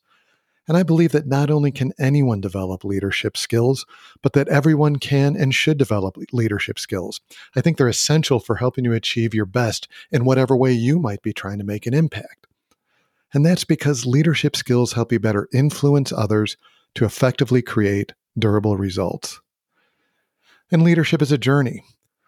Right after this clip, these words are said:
The step we're taking today involves moving towards leading through alignment to enable growth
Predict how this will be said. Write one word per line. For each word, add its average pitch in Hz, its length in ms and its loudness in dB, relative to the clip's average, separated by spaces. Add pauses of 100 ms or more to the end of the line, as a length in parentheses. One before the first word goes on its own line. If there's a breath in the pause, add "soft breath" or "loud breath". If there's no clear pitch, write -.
(140)
The 117 80 -4
step 151 340 -2
we're 147 80 2
taking 139 360 -2
today 123 420 2
involves 110 480 0
moving 117 320 0
towards 104 400 -4
leading 143 460 0
through 123 260 0
alignment 104 840 -4 (360 loud breath)
to 123 100 0
enable 117 320 2
growth 131 460 2